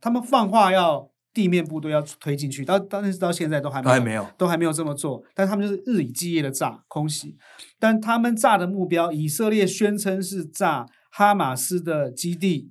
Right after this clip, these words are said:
Speaker 2: 嗯。
Speaker 1: 领导人的住处。
Speaker 2: 嗯哼。
Speaker 1: 哦，那，但是这一次很明显，就是炸到一间大的医院，小诊所也不会有五百人让你炸死啊，
Speaker 2: 是啊，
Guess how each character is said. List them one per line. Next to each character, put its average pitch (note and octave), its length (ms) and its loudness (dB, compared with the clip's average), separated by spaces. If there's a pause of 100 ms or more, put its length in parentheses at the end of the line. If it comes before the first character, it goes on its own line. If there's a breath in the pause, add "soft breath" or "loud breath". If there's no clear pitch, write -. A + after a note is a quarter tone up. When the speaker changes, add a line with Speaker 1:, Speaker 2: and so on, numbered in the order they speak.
(120)
Speaker 2:
嗯。 C#3 100 0
Speaker 1:
领 F3+ 80 4
导 D3 220 4
人 D3 200 -4
的 D#3+ 140 -2
住 E3 300 -4
处。 D#3+ 400 -2
Speaker 2:
嗯 A#2 160 -4
哼。 A2 180 -8
Speaker 1:
哦， B2+ 240 -6 (360 soft breath)
那， E3 340 2 (260)
但 A3+ 160 4
是 G#3+ 100 2
这 A3 140 2
一 G3+ 60 2
次 G#3 140 -2
很 D#3+ 120 0
明 C#3+ 180 0
显， D3 300 -2
就 - 100 -10
是 F3+ 80 -4
炸 F3+ 200 0
到 E3+ 100 -2
一 E3 60 -6
间 E3 200 -8
大 E3 200 0
的 B2 120 -8
医 C3 120 -8
院， C3 260 -8 (220)
小 E3 340 0
诊 F#3 200 2
所 F3+ 220 -2
也 C3+ 120 -4
不 F3 180 -10
会 G#3+ 140 2
有 D#3 100 2
五 D#3+ 120 -4
百 D#3 200 2
人 B2 180 -10
让 D#3 160 -2
你 A2+ 80 -8
炸 C#3+ 160 -6
死 C#3+ 100 -2
啊， - 20 2
Speaker 2:
是 B2 60 4
啊， E2+ 240 -2